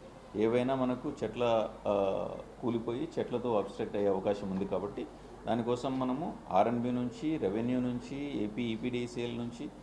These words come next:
అలాగే వేరియస్ మున్సిపాలిటీస్ నుంచి కూడా పవర్ సాస్, జేసీబీస్, ఆ, ట్రాక్టర్స్,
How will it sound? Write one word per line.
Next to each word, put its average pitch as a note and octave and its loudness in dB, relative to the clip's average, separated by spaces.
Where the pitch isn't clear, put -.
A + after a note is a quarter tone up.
అలాగే A#2+ 4
వేరియస్ A2+ 2
మున్సిపాలిటీస్ A#2 0
నుంచి A2+ -4
కూడా B2 -2
పవర్ A2+ 4
సాస్, A#2+ -2
జేసీబీస్, A2+ -2
ఆ, G2+ 4
ట్రాక్టర్స్, A2 4